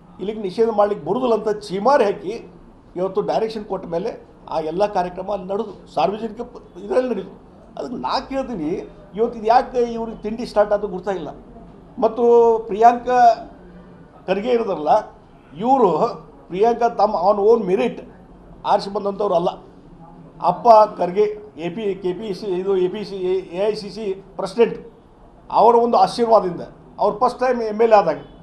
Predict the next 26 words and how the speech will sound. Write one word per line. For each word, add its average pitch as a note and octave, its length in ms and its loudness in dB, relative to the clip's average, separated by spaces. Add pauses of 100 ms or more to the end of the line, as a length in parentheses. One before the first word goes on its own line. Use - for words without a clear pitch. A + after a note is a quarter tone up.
(880)
ಫಸ್ಟ್ G#3 180 0
ಟೈಮ್ A#3+ 180 2
ಎಮ್ A3+ 160 0
ಎಲ್ A#3 100 0
ಎ - 20 -4
ಇದ್ದವ್ರನ್ನ A3+ 280 2
ಆದಷ್ಟು G3 500 -2 (160)
ಅಲ್ಲಿ G#3 260 -4
ಎಲ್ಲಿನ G#3+ 320 -2
ಎಕ್ಸೆಪ್ಷನ್ A#3 480 -2
ಕೇಸು, - 280 -4 (960)
ಎಲ್ಲಿ A3 180 -4
ಮಿನಿಸ್ಟರ್ A3+ 340 -6
ಮಾಡೋದಿಲ್ಲ G3+ 340 2
ಕ್ಯಾಬಿನೆಟ್ದಾಗ. F3 520 -6 (420)
ಆದರೆ F#3+ 340 4 (440)
ಫಸ್ಟ್ F3+ 200 -4
ಟೈಮ್ G#3 200 4
ಆರಿಸಿ F#3+ 220 0
ಬಂದಾಗ G3 300 -2 (680)
ಅವರು F#3 540 -2
ಸಿದ್ದರಾಮಯ್ಯ G#3 500 0
ಗೌರ್ಮೆಂಟ್ದಲ್ಲಿ F#3 500 -8
ಮಿನಿಸ್ಟರ್ F3 280 -10
ಆದರು. C3+ 220 -10
ಯಾಕಾದರು? G3 440 -4